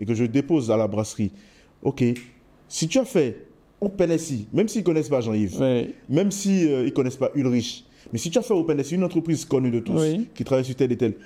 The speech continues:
Speaker 1: c'est que tu as un minimum.
Speaker 2: Ouais.
Speaker 1: Et ce minimum-là, donc, euh, euh, leur permet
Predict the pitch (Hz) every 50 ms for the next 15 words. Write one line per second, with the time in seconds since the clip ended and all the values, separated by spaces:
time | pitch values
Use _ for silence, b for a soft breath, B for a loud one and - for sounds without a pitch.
0 | B B B - 113 - 127 113 - - 143 143 277 - - 202 196 180 151 127
1 | 113 110 98 90 - 151 139 127 - 175 180 - 214 185 160 151 147 143 143 131
2 | 123 110 110 135 147 - 113 110 113 110 110 101 - - - - 104 110 107 104
3 | 104 104 101 - - - - 107 104 104 101 101 101 98 98 95 95 92 - -
4 | _ - _ _ - - _ _ _ _ - - _ _ - - - - - -
5 | - - - - - - - - 127 120 127 - - - 143 123 107 110 113 117
6 | 139 165